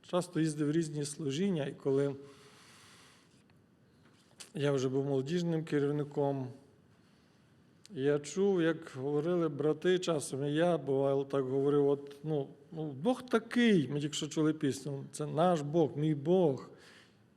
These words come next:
І ми десь, я чув в проповідях, я десь так розумів: от як буде так, то Бог зробить так, а якщо буде так, то Бог зробить так. І знаєте, чим більше йде життя, я тим більше розумію, що воно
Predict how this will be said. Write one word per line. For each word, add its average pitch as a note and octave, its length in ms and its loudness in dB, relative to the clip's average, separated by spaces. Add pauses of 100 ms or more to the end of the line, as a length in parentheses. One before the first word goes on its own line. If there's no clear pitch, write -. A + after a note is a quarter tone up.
І C3+ 40 -8
ми D#3 140 0
десь, - 480 -2
я F3 140 4
чув G#3 320 0
в F3 160 -10
проповідях, D#3 760 0
я D#3 120 4
десь E3 180 2
так D#3+ 240 0
розумів: D#3 400 2
от D3 180 2
як D#3 180 4
буде E3+ 320 6 (300)
так, D4+ 360 2
то F3 80 -2
Бог F3+ 220 4
зробить F3+ 480 4
так, C#3 300 4
а C#3+ 100 4
якщо D3 260 4
буде C#3+ 300 2
так, G3 420 -2
то C#3 100 -2
Бог C#3+ 220 2
зробить C#3+ 520 0
так. C#3 420 -6 (2500)
І C3+ 40 -8
знаєте, F3 340 2
чим E3+ 260 2
більше F#3+ 340 2
йде E3+ 260 4
життя, E3+ 540 2
я E3 100 6
тим D#3+ 220 -2
більше E3 300 0
розумію, D#3 560 2
що D3+ 280 0
воно D3 1120 2